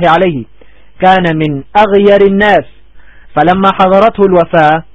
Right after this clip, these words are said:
دخل عليه ملك الموت في صورة رجل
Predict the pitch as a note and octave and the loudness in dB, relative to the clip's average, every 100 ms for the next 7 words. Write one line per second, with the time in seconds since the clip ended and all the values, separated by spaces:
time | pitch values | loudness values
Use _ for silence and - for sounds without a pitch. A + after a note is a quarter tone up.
0 | - - - - F#3+ A3 G#3 G3 F#3 G#3 | -20 -20 -20 -8 -6 -2 0 2 2 2
1 | A3 F#3+ F#3+ F3 - - D#3+ F#3 G#3 G3+ | 0 -2 -2 -2 -6 -16 -6 -2 0 0
2 | G3 F#3 G#3 F#3+ C3+ - - - - E3 | -2 0 0 -2 -4 -14 -20 -20 -6 -2
3 | E3 - G#3 G3+ F#3+ G3 F#3+ F#3+ G#3 G#3 | -2 0 0 2 2 0 0 0 0 0
4 | G3+ | 0